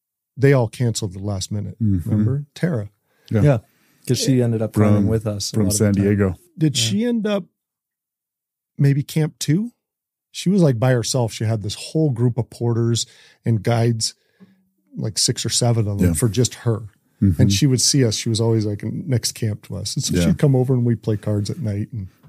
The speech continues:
Speaker 2: We're like, "Hey, why don't you just join us?"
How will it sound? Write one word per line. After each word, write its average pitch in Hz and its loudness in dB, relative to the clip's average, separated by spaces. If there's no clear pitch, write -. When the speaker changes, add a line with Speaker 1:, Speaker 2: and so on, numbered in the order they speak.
Speaker 2:
We're 104 4
like, 95 2
"Hey, 127 2
why 107 0
don't 147 2
you 147 4
just 110 4
join 90 -2
us?" - -10